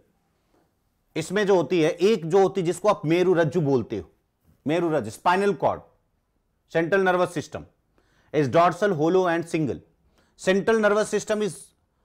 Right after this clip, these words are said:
है ना, ventral, solid and double। वहां पर सॉलिड होती है non chordate में और यहां पर अंदर खोखला, खोखली होती है। Pharynx perforated by the gills,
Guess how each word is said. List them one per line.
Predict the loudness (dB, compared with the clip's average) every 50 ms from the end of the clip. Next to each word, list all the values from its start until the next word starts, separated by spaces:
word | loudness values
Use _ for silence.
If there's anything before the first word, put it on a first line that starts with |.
| _ _ -2
है | 0
ना, | 0 0 -2 -4 -8 -14 _ _ _ -4
ventral, | 0 2 2 2 2 2 2 2 2 2 0 -6 -16 _ _ _ _ _ _ _ _ _ _ _ _ _ _ _ _ _ _ -4
solid | 0 4 4 6 6 6 4 4 0 -2
and | 0 0 2 2 2
double। | 2 2 2 0 -2 -4 -10 _ _ _ _ _ _ _ _ _
वहां | 0 0 2
पर | 2 -2
सॉलिड | -4 0 2 2 4 6 6 6
होती | 4 4 4 2
है | 0 0
non | 0 0 -2 0
chordate | 2 2 2 4 2 -2 -2 -2 -4
में | -4 -4 -6 -8 -14 _ _ _
और | -4 -2
यहां | 0 0 0 0
पर | 0 0 -2
अंदर | -2 -2 -2 -2 0 0 -2
खोखला, | -2 -4 -4 -4 -4 -4 -4 -2 -2 -2
खोखली | -2 -4 -4 -4 -4 -2 -2 -2 -2
होती | -2 -4 -6 -12 _ -20
है। | -20 -20 _ _ _ _ _ _ _ _ _ _ _ _ _ _
Pharynx | 2 4 4 4 4 4 2 0 -2 -6 -14 -20 _ _ _ _ _ _ _ _
perforated | 4 4 4 4 4 4 4 4 4 4 2 2
by | 4 4 4 4
the | 4 2 2
gills, | 2 2 2 2 0